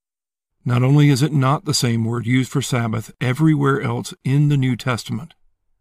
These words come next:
but the context is in looking for another day, where we find our rest in Jesus. There does remain a Sabbath rest for the people of God, but as the Apostle Paul said, it is one of which the old Sabbaths were but a shadow.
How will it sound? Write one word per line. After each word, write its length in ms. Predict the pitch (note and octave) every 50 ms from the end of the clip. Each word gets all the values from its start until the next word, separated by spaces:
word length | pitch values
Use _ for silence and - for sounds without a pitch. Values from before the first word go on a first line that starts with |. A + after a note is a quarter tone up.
| _ _ _ _ _ _ _ _ _ _ _ _ _ _ _ _ _
but 120 | E3 C#3+ C3+
the 80 | D3
context 600 | - - C#3 C#3 D3+ D#3+ D3 D#3+ D#3+ D3+ - -
is 140 | D#3+ C#3+ D#3+
in 140 | D3+ C#3+ C3
looking 300 | C3+ A#2+ - D3 C#3 A#2+
for 200 | - C#3+ C#3 C3
another 300 | B2+ B2+ B2+ C3 C3+ B2+
day, 320 | G#2+ A2+ A#2 - - - _ _ _ _ _ _ _ _ _ -
where 200 | - C3+ C3+ C3
we 140 | C3+ C3+ A#2+
find 340 | - D3 C#3+ D3 D3 D3
our 160 | D3+ D3 C#3+ C3+
rest 360 | A#2+ A#2+ B2 A#2+ - - C3+
in 120 | B2+ A#2+
Jesus. 520 | G#2+ A2+ A2+ A2+ G#2+ G#2+ A2+ A2+ - - - _ _ _ _ _ _ _ _ _ _ _ _ _ _ _ _ _ _ _ _ _ _ _ _ -
There 180 | E3 D#3 E3
does 320 | C#3 D3 C#3+ D3 D3+ C3+ C3+
remain 300 | C3+ B2 A#2+ A#2+ B2 B2+
a 80 | B2
Sabbath 400 | - - C3 B2 B2 B2 A#2 G#2+
rest 280 | A#2 A#2+ A#2+ B2 A2+ -
for 100 | - C#3
the 100 | A2+ G#2
people 320 | - B2 A#2+ G#2 - A#2+
of 80 | A2 -
God, 360 | - C3+ B2 B2 A2+ - - - _ _ _ _ _ _ _ _ _ _ _ _ _ -
but 120 | C3 C3
as 140 | C3+ B2+ B2+
the 100 | C#3+ C3+
Apostle 480 | C3+ - C3+ D3 D#3+ D#3+ - F#3 E3
Paul 260 | D#3 - D3+ D3 C#3+ B2+
said, 300 | - - C3 A#2 A#2+ C3
it 100 | C3 C#3
is 180 | D3+ C#3 C3
one 320 | B2+ C3 C3+ D3 D#3 E3+ F3+
of 160 | E3 C3 C#3
which 220 | D3 C#3+ - -
the 140 | - D3 D3 -
old 320 | C#3+ C3+ C#3+ D3+ D#3 D3
Sabbaths 580 | - - C#3 B2 B2 B2 A#2 B2+ A#2+ - - -
were 140 | D3 D3+ B2+
but 200 | A#2+ C#3 C3 C3+
a 60 | A#2+
shadow. 560 | - - - C3 A#2 A#2 A#2+ B2 B2+ C3